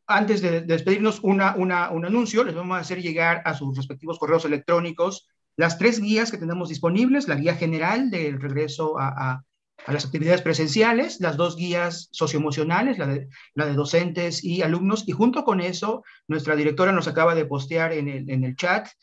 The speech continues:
una, eh, un directorio de, eh, instituciones, eh, que nos, que pueden, eh, ser, eh, aliados importantes en este regreso, para que ustedes también lo puedan consultar y lo puedan, eh, usar de esos,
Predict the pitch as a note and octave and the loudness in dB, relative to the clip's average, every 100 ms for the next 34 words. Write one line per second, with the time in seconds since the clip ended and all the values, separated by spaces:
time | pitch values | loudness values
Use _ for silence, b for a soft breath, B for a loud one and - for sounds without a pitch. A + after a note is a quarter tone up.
0 | B B - E3+ F3 E3+ F3 D#3 D3 D3 | B B -2 2 4 6 4 2 0 0
1 | C#3+ D3+ F#3+ A3 A#3+ - G#3 F3 C3 B2 | -2 -2 2 2 2 0 0 2 0 -4
2 | B2 D3+ E3 F3 D3 C3+ C3 C#3 C3+ E3 | -6 -4 -2 -2 -2 -2 -2 -4 -2 -2
3 | E3+ E3+ G#3+ - b b _ C#3 C#3 C3+ | -2 -4 -6 -10 b b _ -4 -2 0
4 | C#3 C3 - D#3 D#3+ E3+ E3+ D#3 C3+ D#3 | -2 -2 -4 -2 2 4 2 0 -2 -4
5 | E3 - D3 C#3 C#3+ D3 - D3+ E3+ F#3+ | -4 -4 -2 0 -2 -4 -4 0 2 2
6 | F#3 C#3 C#3 F3 E3+ C3+ B2+ C3 C3+ C#3+ | 0 -2 -2 -2 -2 -4 -6 -6 -6 -6
7 | C3+ C#3 C3+ F#3+ B B _ D#3 D#3+ C#3 | -4 -4 -6 -10 B B _ 0 0 -2
8 | C3+ D3+ D3 C#3+ C#3+ D3 D3 D#3+ F#3+ F#3+ | -2 -2 0 -2 -2 -2 -4 -4 -4 -2
9 | F#3 B3 F#3+ C#3 C#3 C#3+ D3 C3+ C3+ C3 | 0 0 -4 -4 -2 -2 -2 -2 -2 -2
10 | C3 B2+ B2+ C#3+ C3+ D#3+ D3+ C#3+ C#3 | -2 -4 -6 -6 0 0 0 -4 -8